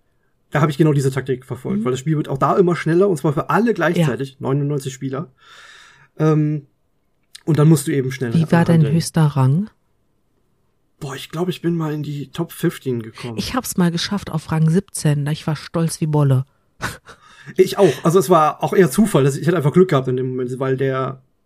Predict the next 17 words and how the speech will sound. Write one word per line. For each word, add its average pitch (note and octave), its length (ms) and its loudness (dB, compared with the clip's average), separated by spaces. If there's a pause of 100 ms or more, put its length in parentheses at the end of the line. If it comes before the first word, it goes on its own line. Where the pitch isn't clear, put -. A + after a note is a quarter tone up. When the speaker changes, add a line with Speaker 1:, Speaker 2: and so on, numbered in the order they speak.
(280)
Speaker 1:
äh, - 40 -12
weil C#3+ 600 -4
die D#3 80 -2
entsprechend D3+ 440 -4
weitergeleitet C3+ 580 -2
wurden C#3+ 180 -4
und - 60 -8
ich D3+ 100 -10
das C#3 160 -4
Zeug D#3 160 -4
nicht C#3 140 -4
abbekommen G3 320 2
Speaker 2:
Mhm. A3+ 60 4
Speaker 1:
hab C4 80 0
zu - 80 -10
dem A2 60 -14
Zeitpunkt. - 380 -18